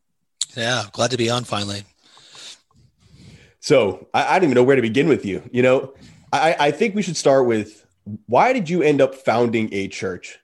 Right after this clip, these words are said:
Speaker 2: You know, because that's what really piqued my interest into what you're doing is a lot of men speak of change and wanting to be the change.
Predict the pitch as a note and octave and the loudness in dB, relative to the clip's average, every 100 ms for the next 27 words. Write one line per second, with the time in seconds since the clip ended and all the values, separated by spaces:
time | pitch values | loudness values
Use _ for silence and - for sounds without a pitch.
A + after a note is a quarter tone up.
0 | _ - A2+ A2+ A2 B2 G3 E3+ B2 B2+ | _ -10 -4 -2 -2 0 2 2 0 2
1 | C#3 B2+ A2 B2+ B2 A2+ A2 A2 - G#2 | 4 4 0 -6 -4 -2 -2 -4 -4 -4
2 | - G#2 G#2+ A2+ G#2 F#2+ A2+ G#2+ G2+ G2 | -4 -6 -2 -2 -4 -4 -2 -2 -4 -8
3 | F2+ - _ _ _ _ A2 A2+ C#3 E3+ | -12 -18 _ _ _ _ -4 2 4 4
4 | D3 B2+ - - C#3+ C#3 D3+ - D3+ D#3 | 2 0 -2 -4 -4 0 0 2 2 2
5 | D#3+ - G#2 G#2 A2+ C3 B2+ C3+ C#3 C#3 | -2 -8 -8 0 2 2 0 -2 -2 -2
6 | C#3 D3 D3+ | -2 -2 -6